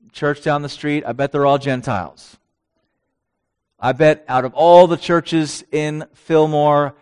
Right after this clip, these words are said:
maybe you have one Jew who came to Christ, but it's the time of the Gentiles. God describes in Romans ten and eleven that there's a hardening that has come upon Israel.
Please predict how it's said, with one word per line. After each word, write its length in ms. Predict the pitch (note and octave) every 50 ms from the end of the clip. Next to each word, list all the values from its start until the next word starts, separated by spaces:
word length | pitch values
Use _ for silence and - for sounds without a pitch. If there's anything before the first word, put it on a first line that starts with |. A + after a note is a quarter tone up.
| _ _ _ -
maybe 560 | C3+ C#3 D3 D#3 E3+ F#3+ G#3 G#3+ F#3 G#3 G3+
you 180 | G3 F#3+ F#3 F3
have 300 | E3+ E3+ F3 E3 D3+ D3+
one 280 | D#3 F3 F3+ F3 E3+
Jew 340 | D3 D3 E3 E3+ E3+ E3+ D#3+
who 180 | D#3+ D#3+ D#3 D3+
came 260 | - E3+ E3 D#3+ D#3
to 80 | D#3
Christ, 560 | D3 - - D#3 D3+ D#3 D3+ C#3+ - - - _ _ _ _ _ _ _ _
but 240 | - C3 B2 - _ _ _ _ _
it's 200 | - C#3+ - -
the 100 | F#3+ F#3+
time 300 | - - G#3+ G#3+ A3 A3+
of 120 | A3 F#3+
the 80 | F3 F#3+
Gentiles. 880 | E3 F3+ G3+ B3 C4+ - - A#3 D3+ A#2 G#2+ C#3 - _ - - - _ _ _ _ _ _ _ _ _ _ _ _ _ _ _ _ _ _
God 260 | - D#3+ F3+ G3 G3+
describes 600 | G3 G#3 - - - G3 F#3 F#3 F#3+ F#3+ - F3+
in 80 | E3+ D#3+
Romans 440 | E3+ E3+ F3 F3+ F3+ F3+ F3 E3+
ten 280 | - - F3 F3 F#3 F#3
and 100 | F#3+ F3+
eleven 400 | F3 E3+ F3 F3 F3 F3 F3+ E3
that 180 | D#3+ D#3 C#3 - _ _ _ _ -
there's 180 | D3+ D#3 C#3+
a 80 | D3 C3+
hardening 680 | A#2+ - - - F3 F#3+ G#3+ A3+ G#3 A3 A3 A3 G#3 G#3
that 100 | G#3 G#3
has 160 | G#3 G3 -
come 180 | - G3 G3 G3+
upon 340 | G3 G3 - F#3+ F#3+ F#3+ F#3+
Israel. 600 | F#3+ F3+ - F#3 F#3 F#3 F#3 F#3 F#3+ G3 F#3+